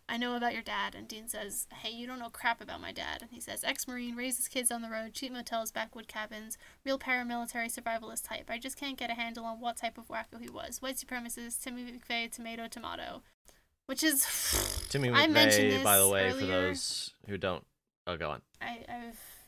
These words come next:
Speaker 1: I think I brought this up in Bloodlust when we were talking about Gordon, 'cause the idea that John was,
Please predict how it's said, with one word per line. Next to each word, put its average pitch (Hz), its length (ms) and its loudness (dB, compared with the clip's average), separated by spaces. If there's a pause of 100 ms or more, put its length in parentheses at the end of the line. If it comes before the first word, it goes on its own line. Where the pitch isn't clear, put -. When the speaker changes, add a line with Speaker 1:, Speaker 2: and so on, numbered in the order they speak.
(140)
Speaker 1:
I 247 40 -12
think 302 200 -6
I 277 40 0
brought 254 200 -2
this 247 160 -8
up 240 260 -6
in 233 80 -12 (260)
Bloodlust 233 380 -10
when 220 140 -16
we 185 40 -14
were 202 80 -14
talking 233 220 -14
about 226 220 -14
Gordon, 226 420 -12 (440)
'cause - 380 -12 (380)
the 226 100 -10
idea 240 320 -6
that 233 360 -4
John 220 420 -6 (220)
was, 220 480 -6